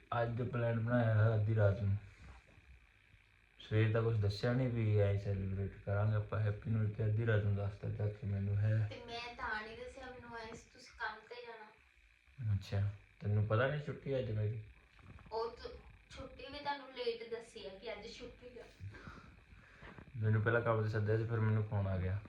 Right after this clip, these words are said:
Speaker 1: ਵੀ ਅੱਜ ਛੁੱਟੀ ਹੈ ਨਿਊ ਈਅਰ ਦੀ, ਸੈਲੀਬ੍ਰੇਸ਼ਨ ਕਰੂਗਾ ਆਪਦੇ ਘਰੋਂ ਘਰੀ। ਤਾਂ ਕਰਕੇ ਹੁਣ ਅਸੀਂ ਕੇਕ ਵਗੈਰਾ ਲੈ ਕੇ ਆਉਂਦਾ, ਤੇ ਹੁਣ ਆਪਾਂ ਜਦੋਂ ਨਿਊ ਈਅਰ ਸਟਾਰਟ ਚ-, ਚੜ੍ਹੂਗਾ ਨਵਾਂ ਦਿਨ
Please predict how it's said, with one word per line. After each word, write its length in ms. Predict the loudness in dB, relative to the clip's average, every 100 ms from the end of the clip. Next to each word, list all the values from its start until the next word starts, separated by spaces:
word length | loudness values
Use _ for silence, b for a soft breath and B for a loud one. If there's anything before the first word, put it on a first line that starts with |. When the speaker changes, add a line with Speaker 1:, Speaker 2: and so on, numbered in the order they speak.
| -10
Speaker 1:
ਵੀ 400 | -12 -16 -4 0
ਅੱਜ 120 | 2
ਛੁੱਟੀ 400 | 0 -2 0 0
ਹੈ 120 | 0 2
ਨਿਊ 240 | 4 4
ਈਅਰ 180 | 4 2
ਦੀ, 220 | 0 -4 -6 -2
ਸੈਲੀਬ੍ਰੇਸ਼ਨ 500 | 2 2 2 2 0
ਕਰੂਗਾ 320 | 0 -2 -2 -2
ਆਪਦੇ 260 | 0 2
ਘਰੋਂ 260 | 2 2 0
ਘਰੀ। 140 | 0 -4 -12 -18 B B B B -6
ਤਾਂ 340 | -2 0 2 4
ਕਰਕੇ 460 | 4 2 -2 2
ਹੁਣ 260 | 2 4 4
ਅਸੀਂ 180 | 2 0
ਕੇਕ 380 | 0 -2 0
ਵਗੈਰਾ 340 | -2 0 0 2
ਲੈ 200 | 2 0
ਕੇ 200 | 0 -2
ਆਉਂਦਾ, 320 | 0 0 -2 B B B B B -8
ਤੇ 240 | -2 0 2
ਹੁਣ 180 | 2
ਆਪਾਂ 560 | 2 0 0 2 4 4
ਜਦੋਂ 420 | 4 4 2 2 -2 -6 -8 -6 0
ਨਿਊ 240 | 4 6
ਈਅਰ 200 | 6 4 0 -8 -20 -20 -20 -20
ਸਟਾਰਟ 460 | -6 0 0 0
ਚ-, 520 | -6 -16 -6 0 0 0
ਚੜ੍ਹੂਗਾ 360 | -2 0 0
ਨਵਾਂ 340 | 2 2 4 2
ਦਿਨ 480 | 2 -2 -2 -2